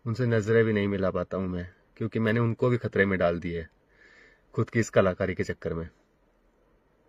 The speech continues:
पहले माफिया गानों के लिए मुझे बोला जाता था कि माफिया गानों से माहौल खराब कर रहा है तू, तो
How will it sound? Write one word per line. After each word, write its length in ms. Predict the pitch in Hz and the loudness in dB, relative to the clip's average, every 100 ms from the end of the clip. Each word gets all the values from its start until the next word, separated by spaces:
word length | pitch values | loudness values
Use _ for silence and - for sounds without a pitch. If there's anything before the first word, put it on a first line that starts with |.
| _ - _ _ _ _ _ _ _ - - - - - _ _ _ _ - - - - - - _ _ _ _ - | _ -20 _ _ _ _ _ _ _ -20 -20 -20 -20 -20 _ _ _ _ -12 -12 -12 -16 -20 -20 _ _ _ _ 2
पहले 260 | 107 107 | 4 6
माफिया 360 | 110 107 104 110 | 6 6 6 4
गानों 240 | 104 107 101 | 4 2 0
के 100 | 107 | 0
लिए 180 | 107 | 2
मुझे 180 | 104 104 | 0 0
बोला 280 | 92 98 104 | 0 2 2
जाता 280 | 95 92 98 | 4 2 2
था 100 | 90 | 0
कि 60 | 95 | 0
माफिया 320 | 95 - 101 | -2 -2 -2
गानों 200 | 95 95 | 0 -2
से 100 | 107 | -2
माहौल 320 | 92 90 104 | -4 0 -2
खराब 280 | 101 92 90 - | -2 -4 -4 -4
कर 100 | 92 | -4
रहा 120 | 90 | -4
है 80 | 85 | -6
तू, 160 | 98 - - - - - - _ _ _ _ _ _ _ _ _ _ - | -12 -16 -20 -20 -20 -20 -20 _ _ _ _ _ _ _ _ _ _ -4
तो 140 | 120 | -4